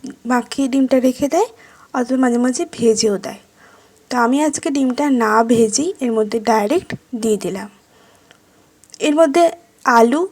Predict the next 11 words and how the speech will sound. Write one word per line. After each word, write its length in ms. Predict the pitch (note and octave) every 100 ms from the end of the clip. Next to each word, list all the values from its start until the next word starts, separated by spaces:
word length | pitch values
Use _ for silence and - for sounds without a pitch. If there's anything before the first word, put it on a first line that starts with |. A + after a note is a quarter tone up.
| -
আর 160 | D4+ C#4+ A3+
ডিম 200 | A#3+ A#3+ D#4+ - _ _ _ _ -
আর 160 | A#3 A3+
মশলা 380 | A3+ A3+ - C4 E4+ - -
ভালো 180 | B3 A3
করে 240 | A3 A#3 G4 - -
কষিয়ে 400 | C4+ B3 - B3+
নিতে 180 | G#3+ G3 F#3+
হবে। 240 | F3+ F3+ - _ _ _ _ _ _ _ _ -
ভালো 240 | - A#3 A#3+
করে 220 | C#4+